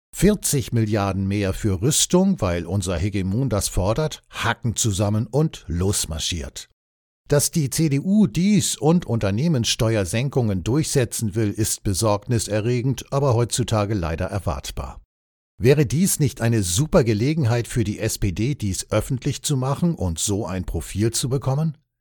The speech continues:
Leider dreht sie sich nur um sich selbst und bezeichnet ihre Stichwahl als Germany's Next Super Sozi.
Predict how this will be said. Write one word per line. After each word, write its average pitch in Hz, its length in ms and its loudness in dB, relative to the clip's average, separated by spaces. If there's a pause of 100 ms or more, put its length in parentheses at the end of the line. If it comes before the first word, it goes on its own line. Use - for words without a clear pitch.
(420)
Leider 170 400 6
dreht 135 260 0
sie 127 120 0
sich 120 260 -2
nur 143 320 4
um 110 160 0
sich 107 220 -2
selbst 117 480 0
und 85 120 -6
bezeichnet - 520 -2
ihre 90 160 -2
Stichwahl 101 680 -2
als 78 300 -6
Germany's 98 640 0
Next - 380 -4
Super 101 420 -2
Sozi. 73 560 -6